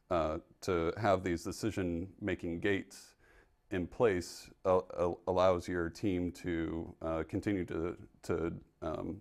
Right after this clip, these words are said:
develop securely. So here, here's the, uh, workflow from, uh, Carnegie Mellon. And so it, from the top down, you can see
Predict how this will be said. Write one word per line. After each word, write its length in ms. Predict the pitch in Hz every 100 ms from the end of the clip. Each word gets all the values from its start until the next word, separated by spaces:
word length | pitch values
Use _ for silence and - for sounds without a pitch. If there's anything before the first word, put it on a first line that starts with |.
| 101
develop 320 | 95 87 82
securely. 500 | - - 87 87 87 - _ _ _ _ _ _ _ _ _ _ _ _ _ _ _ _ _ _ _ _ _ _ _ _ _ _ _ _ _ - -
So 160 | 104 90
here, 240 | 110 95 -
here's 420 | 110 98 92 90
the, 280 | 90 87 85
uh, 140 | 82
workflow 720 | 87 95 90 - 87 85 82 113
from, 340 | - 87 82 87
uh, 220 | 85 85
Carnegie 380 | - 98 90 87
Mellon. 360 | 87 90 95 110 - - - - - 90
And 100 | -
so 320 | 101 92 -
it, 180 | 90 85 -
from 220 | - 92
the 180 | 90 85
top 300 | - 110 -
down, 200 | 101 92
you 100 | 85
can 140 | 90
see 380 | 92 107 90 87